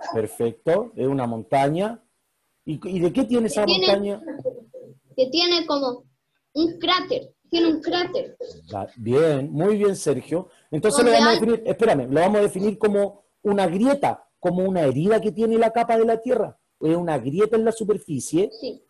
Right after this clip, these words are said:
Speaker 1: que ti-, puede tener esa
Speaker 2: Exacto.
Speaker 1: forma cónica, bien, que tiene un cráter, ya me está respondiendo la tercera pregunta, pero está bien. ¿Qué otra parte tienes del volcán?
Speaker 2: Está lleno de la-, de lava o magma.
Speaker 1: Bien.
Speaker 2: Lo sea, por
Speaker 1: ¿Qué más,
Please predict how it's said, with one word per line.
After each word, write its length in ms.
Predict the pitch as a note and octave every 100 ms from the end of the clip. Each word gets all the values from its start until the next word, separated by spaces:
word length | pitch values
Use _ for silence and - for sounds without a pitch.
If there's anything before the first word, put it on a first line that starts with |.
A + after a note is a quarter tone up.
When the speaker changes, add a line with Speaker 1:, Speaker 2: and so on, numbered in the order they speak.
| _
Speaker 1:
que 120 | -
ti-, 140 | -
puede 260 | - E3+ F3+
tener 220 | E3 E3+
esa 160 | E3+ D#3+
Speaker 2:
Exacto. 160 | - F3+
Speaker 1:
forma 400 | F3+ F3+ - _
cónica, 600 | E3+ F3 D3+ B2 C#3+ A3 -
bien, 460 | C#3 C#3 C3+ F#3 _ _
que 80 | D#3+
tiene 180 | G#3 G#3
un 80 |
cráter, 480 | - G#3+ G#3 E3 F#3+ -
ya 100 | D#3
me 60 | E3
está 120 | F3
respondiendo 380 | E3+ D3 E3 E3
la 100 | C#3+
tercera 280 | C3 F3
pregunta, 240 | F3 F#3 D3+
pero 120 | D3
está 120 | D#3
bien. 260 | F#3+ C#3+ - _ - _
¿Qué 80 | -
otra 160 | A#3 G#3
parte 280 | G3 - D#3
tienes 280 | F3 F3+
del 100 | E3
volcán? 480 | D#3+ D#3+ E3 G3+ A#3+ _ _ _ _ _ _ _ _ _ _ _
Speaker 2:
Está 360 | C4 C4 C#4+ C4+
lleno 280 | C#4 A#3+ A3+
de 160 | A3
la-, 180 | A3+ - -
de 300 | A#3+ A3 A3 G#3+ -
lava 480 | A#3 D4 D#4+ F#4 - -
o 140 | A#3
magma. 500 | B3+ F#4+ F#4 F4 F#4+ C5+ - _ _ -
Speaker 1:
Bien. 540 | G#2 G#2+ A#2 C#3 F#3+
Speaker 2:
Lo 60 | A#3
sea, 460 | A#3+ - D#4 C#4+ C#4 - _ _ _ _ -
por 320 | A#3+ A#3 A3
Speaker 1:
¿Qué 120 | A3 C#4
más, 160 | B3+